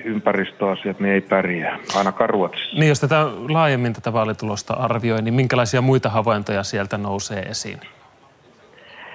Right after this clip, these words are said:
Speaker 1: No kyllä tietysti, niin kuin toi sosiaalidemokraattien häviö on selvä, mutta tämmöistähän tää on, että jokainen julistautuu voittajaksi, jos ei häviä niin paljon kuin luuli häviävänsä, mutta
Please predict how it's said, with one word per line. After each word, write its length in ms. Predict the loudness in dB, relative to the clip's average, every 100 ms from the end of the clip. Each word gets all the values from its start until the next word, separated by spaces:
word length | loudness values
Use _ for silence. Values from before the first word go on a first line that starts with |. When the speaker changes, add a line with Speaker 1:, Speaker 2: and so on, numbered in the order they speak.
| -20 -10
Speaker 1:
No 80 | -6
kyllä 260 | 0 2 2
tietysti, 800 | 4 2 2 -2 -2 -2 -4 -16 -16 -12
niin 160 | -6 -4
kuin 120 | 0
toi 200 | 4 4
sosiaalidemokraattien 1400 | 4 2 4 4 4 2 2 0 2 2 0 2 2 2 -4 -16 -20 -20 -20 -12
häviö 540 | 0 2 2 0 0 0
on 220 | -2 -4 0
selvä, 400 | 2 2 2 -2
mutta 540 | -4 -8 -4 0 0 -2 -20 _ -12 0
tämmöistähän 560 | 0 0 -8 -8 -8
tää 240 | 0 4 4
on, 220 | 4 0
että 200 | -2 -2
jokainen 440 | -2 0 -2 -2
julistautuu 800 | -4 -4 -6 0 0 0 -4 -4
voittajaksi, 600 | -4 -4 -4 -2 -2 -6 -20 -20 -20 -20 -18 -8
jos 220 | -6 0
ei 120 | 0
häviä 360 | 2 2 4 2
niin 220 | 2 2
paljon 320 | 2 2 2
kuin 180 | 0 0
luuli 280 | 0 0 -2
häviävänsä, 760 | -2 -2 -2 -2 -2 -4 -10
mutta 460 | -8 -8 -8 -2 -2